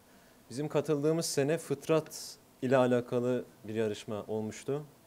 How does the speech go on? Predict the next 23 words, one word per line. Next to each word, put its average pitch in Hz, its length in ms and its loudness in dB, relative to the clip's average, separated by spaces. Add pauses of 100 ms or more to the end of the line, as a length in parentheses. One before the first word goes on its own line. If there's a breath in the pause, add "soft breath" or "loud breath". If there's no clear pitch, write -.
(120)
Bizim 120 200 -2
yazımız 113 360 -2
da 120 60 -2
onunla 117 280 -2
ilgiliydi. 101 540 -4 (960 loud breath)
Fıtrat 170 400 -2
deyince 151 280 0
tabii 139 260 2
ki 151 140 -2
akla 135 280 2
ilk 143 160 -2
gelen 120 240 2
şey 147 280 -2
ahlak. 139 520 -2 (720 loud breath)
Bu 127 60 -6
sene 143 280 2
de 139 60 6
aslında 131 380 2
bu 139 120 -2
konunun 139 500 0 (160)
bir 127 100 4
uzantısı 127 600 2
olarak 127 460 2